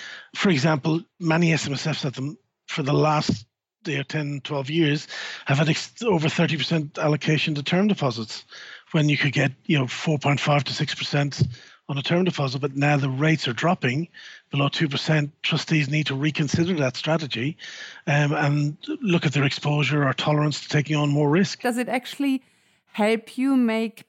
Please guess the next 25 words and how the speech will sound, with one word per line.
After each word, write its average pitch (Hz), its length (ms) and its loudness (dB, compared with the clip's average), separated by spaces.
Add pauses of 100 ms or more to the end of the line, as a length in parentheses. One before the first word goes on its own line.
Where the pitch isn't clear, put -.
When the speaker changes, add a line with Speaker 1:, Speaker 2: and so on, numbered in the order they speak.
(120)
Speaker 2:
better 208 320 0
investment 214 640 0
decisions? 214 520 -2
Speaker 1:
I 190 140 4
believe 165 320 2
it 143 100 -4
does, 151 220 0
because 156 300 -2
it 160 80 -2
gets - 240 0
you - 60 -6
to 185 80 2
focus 160 500 -2
on 147 120 -2
what, 147 120 -2 (320)
what 208 180 2
your 180 80 4
actual 151 440 0
objective, 143 460 -4
what 170 120 0
are 165 40 0
you 165 100 2
trying 151 300 0
to 139 120 -2
achieve. 160 500 0